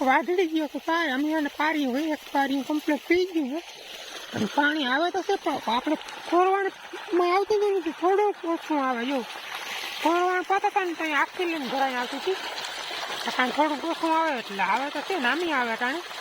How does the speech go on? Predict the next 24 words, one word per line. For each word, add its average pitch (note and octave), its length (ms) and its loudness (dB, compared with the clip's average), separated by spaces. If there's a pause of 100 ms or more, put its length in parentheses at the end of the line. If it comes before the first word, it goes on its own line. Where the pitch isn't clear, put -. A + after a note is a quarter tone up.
(140)
ડાયરેક્ટ C4 400 0
પીએ F4 240 2
ને C4+ 80 -4
તે A#3+ 100 -4
વાંધો A#3+ 340 0
નથી. D4+ 300 -2 (680)
તો C4 60 8
હવે B3+ 160 4
ત્રીજા F#4 360 2
પાણીમાં F4+ 440 0
આપણે E4+ 220 -6
વાયુમાં D#4 400 -2
નાખીને D#4 300 -4
પછી C4+ 240 -8
કાઢવું B3 400 -2
જોઈએ, A3 140 -6
એ C4+ 240 -4
રીતના A#3+ 280 -6
કરવું B3 380 -6
જોઈએ. G3 180 -4
અટાણે C4 460 -4
વાંધો C#4 260 4
નહીં F4 220 4
આવે C#4+ 160 0